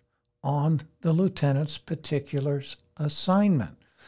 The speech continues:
If the essential functions of the job inquiry were about probabilities,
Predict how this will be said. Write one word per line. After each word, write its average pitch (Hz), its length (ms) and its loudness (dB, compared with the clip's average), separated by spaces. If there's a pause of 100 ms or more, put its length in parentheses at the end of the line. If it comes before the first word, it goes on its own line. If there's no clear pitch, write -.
(220)
If 160 220 0
the 156 180 4
essential 247 680 0
functions 196 680 0
of 180 200 0
the 165 80 2
job 165 460 4
inquiry 160 800 4
were 156 280 4
about 156 460 2
probabilities, 175 1160 4